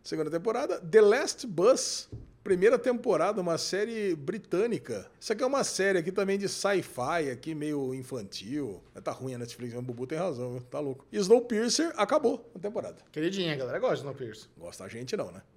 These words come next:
Speaker 2: Gosto médio.
Speaker 1: No Paramount Plus entrou a primeira temporada de Drunk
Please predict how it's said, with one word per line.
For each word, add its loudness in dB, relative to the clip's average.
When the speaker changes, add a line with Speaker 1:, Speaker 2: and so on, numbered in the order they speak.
Speaker 2:
Gosto -8
médio. -12
Speaker 1:
No 0
Paramount 4
Plus 2
entrou 0
a 2
primeira 0
temporada 0
de -2
Drunk 4